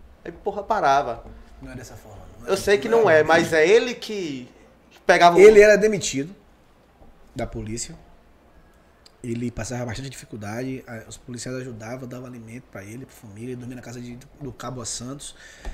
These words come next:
Speaker 2: é um do, um das, que anda com a gente, que é um dos caras que ajudou muito ele, a família dele, o Cabo Santos. É, e aí juntou uma comissão de policiais, sangue no olho, e falou, ó, velho, você tá demitido, você não tem nada, é você.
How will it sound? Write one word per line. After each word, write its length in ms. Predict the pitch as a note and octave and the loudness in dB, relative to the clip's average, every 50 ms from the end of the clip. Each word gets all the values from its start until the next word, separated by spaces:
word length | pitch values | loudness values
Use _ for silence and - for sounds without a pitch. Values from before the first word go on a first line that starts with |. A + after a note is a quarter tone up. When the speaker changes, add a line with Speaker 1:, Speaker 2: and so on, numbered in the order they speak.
| - - - | -12 -12 -14
Speaker 2:
é 80 | - A#2 | -14 -12
um 80 | A#2 | -12
do, 140 | A#2 A#2+ A2+ | -12 -12 -14
um 120 | - B2 A#2+ | -14 -14 -14
das, 160 | A2+ A2+ A2+ - | -14 -14 -16 -18
que 120 | - - | -18 -16
anda 140 | B2 A#2+ A#2+ | -16 -16 -16
com 80 | - | -16
a 60 | B2 A2+ | -16 -16
gente, 200 | G#2+ A#2+ A#2+ - | -16 -16 -16 -14
que 80 | - | -14
é 60 | B2+ | -14
um 80 | B2 B2 | -14 -14
dos 160 | B2+ A#2+ - | -14 -16 -14
caras 180 | - B2+ B2 B2+ | -14 -14 -14 -14
que 120 | - C3 | -14 -14
ajudou 280 | C3 A#2 A#2+ B2 C#3 C3+ | -14 -14 -14 -14 -14 -14
muito 400 | B2 B2+ D#3 F#3 F#3 - D#3 D3 | -12 -12 -10 -10 -10 -10 -8 -8
ele, 120 | D3+ D#3 | -8 -8
a 40 | D#3 | -10
família 360 | D3+ - C#3+ C#3 C3+ C3 A#2+ | -12 -14 -16 -16 -16 -16 -16
dele, 220 | A#2 A#2+ B2 B2+ D3 | -14 -14 -14 -16 -14
o 20 | |
Cabo 240 | - C#3 C3 C3 A2+ | -16 -16 -16 -14 -14
Santos. 340 | - - B2 C3 D#3+ - _ _ _ - - - - - - - - - - - - - - _ _ _ _ _ _ _ _ | -16 -16 -16 -20 -20 -20 _ _ _ -20 -20 -20 -20 -20 -20 -20 -20 -20 -20 -20 -20 -20 -20 _ _ _ _ _ _ _ _
É, 960 | - A2+ A#2+ A#2+ A#2+ A#2+ A#2+ A#2 A#2+ A#2+ A#2+ A#2+ A#2+ A#2+ A#2+ A#2 A#2 A#2 A#2+ A#2+ | -10 -8 -6 -4 -4 -4 -4 -4 -4 -6 -6 -6 -8 -8 -8 -8 -8 -10 -8 -6
e 140 | B2 C3+ C#3+ | -4 -2 -2
aí 520 | C#3 C3+ C3 C3 C3 C3 C3+ C#3+ D#3 D3 - | -2 -2 -4 -4 -4 -6 -6 -6 -8 -8 -10
juntou 440 | B2+ A#2+ D3 D#3 C3+ - - D#3+ G#3 | -10 -8 -8 -8 -8 -8 -6 -4 -2
uma 80 | G#3+ - | -2 -4
comissão 640 | - D3+ C#3+ B2 - - B2 B2+ D3+ F3+ G3 G#3 G3+ - - | -6 -8 -10 -10 -12 -12 -12 -12 -12 -12 -12 -14 -20 -20 -20
de 60 | D3 | -20
policiais, 680 | - - B2 B2 A#2 - B2+ B2 B2+ B2+ C3+ D3 C#3+ - - | -20 -18 -18 -18 -16 -16 -14 -14 -12 -10 -12 -12 -12 -14 -16
sangue 280 | - - B2+ C3 C3 | -14 -12 -12 -10 -10
no 300 | C3 C3 B2+ B2+ C3 C3+ C#3+ | -10 -10 -10 -8 -8 -6 -8
olho, 120 | C#3+ D#3 E3+ - - - - - - - - - - - - - - - - - - | -6 -6 -6 -6 -6 -6 -8 -12 -14 -14 -16 -20 -20 -20 -20 -20 -20 -20 -20 -20 -20
e 40 | - | -14
falou, 240 | - B2+ B2+ C3 C#3 | -10 -8 -4 -4 -4
ó, 40 | B2 | -4
velho, 140 | A#2+ A2 A2+ | -6 -8 -10
você 280 | C3+ C#3 - - B2 | -10 -10 -8 -8 -10
tá 80 | - C3 | -10 -10
demitido, 520 | B2+ B2+ C#3+ D3+ - - - C#3+ E3 G3 - - - _ - _ _ - - _ _ _ _ _ _ _ _ _ _ _ | -10 -10 -10 -10 -10 -10 -12 -12 -14 -14 -18 -20 -20 _ -20 _ _ -20 -20 _ _ _ _ _ _ _ _ _ _ _
você 300 | C#3 B2+ B2+ - - C#3+ | -16 -14 -12 -10 -8 -8
não 100 | C#3 C3+ | -8 -8
tem 120 | C3+ C#3+ | -8 -8
nada, 360 | C3+ C3+ C3 C3 D3 F3 - - - - | -8 -6 -6 -6 -8 -8 -12 -14 -12 -10
é 100 | D3+ C#3+ | -10 -8
você. 320 | F#3 G3+ - - - - | -8 -10 -10 -10 -10 -10